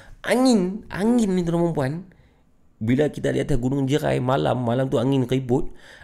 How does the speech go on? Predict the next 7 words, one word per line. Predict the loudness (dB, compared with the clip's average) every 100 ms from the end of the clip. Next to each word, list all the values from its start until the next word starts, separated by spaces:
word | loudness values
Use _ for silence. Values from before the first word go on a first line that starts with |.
| -20 -16
angin | -6 0 2 4 6 4
pun | 4 2
dengar | 4 2 0
bunyi | -2 0 2
macam | 2 2 0
hantu. | 0 -2
<laughs> | -2